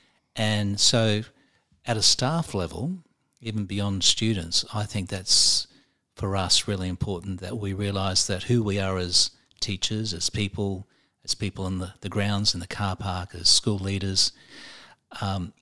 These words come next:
that is the start for our students. They, they take on our attributes as we engage with them every day, every year. And of course,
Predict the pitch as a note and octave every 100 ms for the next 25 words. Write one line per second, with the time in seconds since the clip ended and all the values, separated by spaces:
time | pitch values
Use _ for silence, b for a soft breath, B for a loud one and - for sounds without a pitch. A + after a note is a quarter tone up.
0 | - - - A2 B2 C3 B2 - - -
1 | A2 A2 D#2+ - - B B B _ -
2 | G#2+ G#2 G2+ F2 - G#2+ F#2 E2 - -
3 | - A2 A#2+ A#2+ A2+ b b b b b
4 | b b b _ _ - - A#2+ A2 A#2
5 | B2 B2 A#2+ - A#2 G#2 - - A2+ A2
6 | A2 - - A2 A#2+ C3+ G2 - F2 E2
7 | - - F#2+ - G2 F#2 F#2 F2+ - F2
8 | E2 F2 G2 G#2+ G#2 G#2 F#2+ F2+ F#2 F#2+
9 | F#2 G#2 G#2+ F2+ G#2+ A2 A#2 A#2+ - C3
10 | A#2+ -